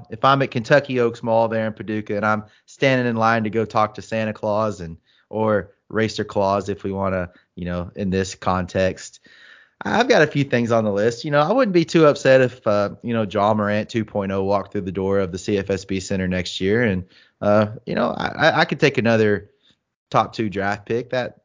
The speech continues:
that wouldn't upset me too much. And, uh, honestly, wouldn't be too upset if Coach Kane walked back through the door too. He's a, he's a guy that we all love. And, you know, to get the Ja Morants of the world, you gotta have the James Canes of the world. So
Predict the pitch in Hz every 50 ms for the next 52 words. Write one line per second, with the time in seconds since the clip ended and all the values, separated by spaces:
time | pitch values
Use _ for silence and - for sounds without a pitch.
0 | _ - 120 117 110 113 107 92 98 104 98 - - 113 104 82 95 95 - -
1 | 98 95 95 95 98 117 120 - - - 92 90 87 90 _ _ - - _ _
2 | _ _ - 92 92 90 - - 123 160 208 208 - 202 185 185 185 180 160 165
3 | 160 - - 160 160 - - - 147 143 139 135 - - - 147 147 - - -
4 | 147 156 170 151 131 110 104 - 95 110 110 104 - 120 107 104 104 104 113 113
5 | 110 104 107 - 143 147 131 104 95 110 120 113 107 107 104 98 95 95 - -
6 | - _ _ _ _ - 127 113 120 110 110 117 117 120 123 123 117 117 120 127
7 | 123 123 120 117 113 117 123 139 147 131 127 107 95 95 - _ _ _ _ _
8 | _ _ - 113 123 135 143 147 139 123 151 - - 147 139 147 151 143 143 139
9 | 143 143 151 151 - - 147 143 139 143 147 156 151 143 143 143 143 143 143 151
10 | 160 151 131 113 110 123 120 120 117 120 - - 131 120 120 117 113 123 110 110
11 | 107 110 107 104 101 95 95 - - 110 101 101 98